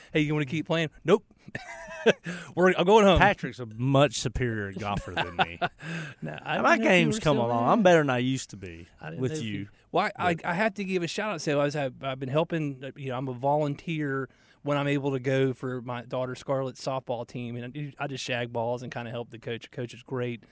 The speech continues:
Speaker 1: Um, his name is Bert Rodriguez, and then last night we were at practice, and he said,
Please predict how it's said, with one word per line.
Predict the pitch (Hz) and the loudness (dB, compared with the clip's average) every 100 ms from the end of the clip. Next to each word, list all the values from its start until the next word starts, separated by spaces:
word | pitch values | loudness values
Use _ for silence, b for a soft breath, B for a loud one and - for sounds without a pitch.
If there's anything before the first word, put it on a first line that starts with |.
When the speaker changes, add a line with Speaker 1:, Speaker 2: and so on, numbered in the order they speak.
| b b b b b | b b b b b
Speaker 1:
Um, | 127 120 113 | -8 -6 0
his | 151 147 | 0 2
name | 143 131 | 0 0
is | 120 | -2
Bert | 139 156 | -2 0
Rodriguez, | 139 131 147 143 123 123 | -2 -2 -2 0 -2 -2
and | 127 | -4
then | 120 117 | -6 -6
last | 131 147 165 | -6 -4 -4
night | 180 131 | -6 -4
we | |
were | 135 135 | -4 -4
at | |
practice, | - 156 160 127 - | -4 -4 -4 -8 -8
and | 120 | -10
he | 127 127 | -10 -8
said, | 127 113 | -8 -8